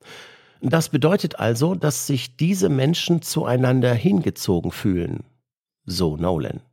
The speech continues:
Vielleicht fänden sie auch eher zusammen, weil sie Teil einer bestimmten sozialen Schicht seien. Somit konzentrierten sich derartige genetische Merkmale in bestimmten Menschengruppen.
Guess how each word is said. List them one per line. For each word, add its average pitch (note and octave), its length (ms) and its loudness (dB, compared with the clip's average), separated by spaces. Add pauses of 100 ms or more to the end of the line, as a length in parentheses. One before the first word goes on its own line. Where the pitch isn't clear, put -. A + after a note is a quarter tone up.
(760)
Vielleicht F2 420 -2
fänden G#2 340 0
sie F#2 280 -4
auch E2 320 -2
eher A#2+ 300 2
zusammen, G#2+ 560 0
weil G2+ 220 0
sie F2+ 280 -6
Teil G2+ 400 0
einer E2+ 300 -2
bestimmten F2+ 560 -4
sozialen D#2+ 540 -4
Schicht - 340 -4
seien. - 320 -6 (840)
Somit A#2 340 2
konzentrierten C#3 720 2
sich - 260 -4
derartige A#2 680 2
genetische G#2 580 0
Merkmale C3 640 0
in A#2 340 -2
bestimmten A#2+ 760 -2
Menschengruppen. B2 880 -2